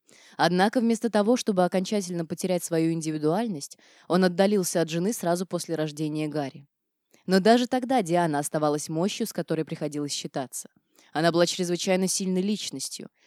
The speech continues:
а сыновья сильных матерей обычно выбирают себе в жёны подобных женщин, что и сделали Уильям и Гарри. Что касается Кэтрин Кембриджской, то те, кто её недооценивает, глубоко неправы. Её сестра Пипа часто встречалась с Билли,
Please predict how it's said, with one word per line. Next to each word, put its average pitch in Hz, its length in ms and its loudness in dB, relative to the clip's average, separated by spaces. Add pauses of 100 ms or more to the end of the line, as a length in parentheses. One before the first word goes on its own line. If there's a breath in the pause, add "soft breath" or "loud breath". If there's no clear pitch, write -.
а 165 80 -2
сыновья 175 380 0
сильных 160 400 -4
матерей 160 500 -4
обычно 165 380 -4
выбирают 156 440 -2
себе 156 200 -4
в 139 60 -8
жёны 165 260 0
подобных 160 480 -2
женщин, 180 440 -6 (280 soft breath)
что - 200 -4
и 269 100 0
сделали 156 420 -2
Уильям 185 400 -2
и 170 40 -4
Гарри. 143 380 -8 (500 loud breath)
Что - 220 0
касается 254 460 0
Кэтрин 196 340 0
Кембриджской, 190 720 -4 (140)
то 180 120 2
те, 180 180 0
кто - 160 -4
её 160 180 2
недооценивает, 170 720 0
глубоко 156 480 0
неправы. 135 560 -4 (180)
Её 208 280 -4
сестра 202 340 -2
Пипа 262 320 -2
часто - 320 -4
встречалась 202 520 -2
с 208 40 -8
Билли, 175 360 -4